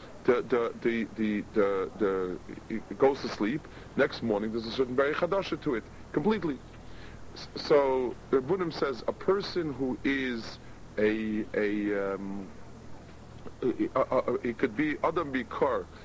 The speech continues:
a person with all his chshivas. If Bal Yolin, if the person cannot, uh, he cannot take it over a gap of Shena, the person can't bring it over from one side of, of Shena to another side,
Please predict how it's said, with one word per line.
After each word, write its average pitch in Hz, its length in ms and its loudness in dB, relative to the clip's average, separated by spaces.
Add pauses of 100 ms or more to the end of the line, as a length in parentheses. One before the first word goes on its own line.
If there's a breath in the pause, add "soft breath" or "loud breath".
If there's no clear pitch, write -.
(120)
a - 60 -8
person 190 440 2
with 123 100 0
all 165 220 2
his - 80 -6
chshivas. 104 500 -4 (480 loud breath)
If 117 140 6 (140)
Bal 160 220 4
Yolin, 127 580 0 (380 loud breath)
if 113 140 2
the - 80 6
person 170 520 2
cannot, 131 560 0 (580 loud breath)
uh, 117 60 8 (100)
he 113 240 0 (480)
cannot 151 460 0
take 156 360 0
it 139 80 0 (120)
over 139 340 2
a 104 40 0
gap 127 400 0
of 104 100 0
Shena, 131 520 0 (320 loud breath)
the - 80 2
person 175 360 2
can't 151 340 -2
bring 139 300 2
it 135 120 2
over 127 280 2
from 110 200 0
one 135 200 2
side 113 280 2
of, 98 140 -6
of 101 220 -6
Shena 104 360 2
to - 60 -4
another 104 260 2
side, 165 300 0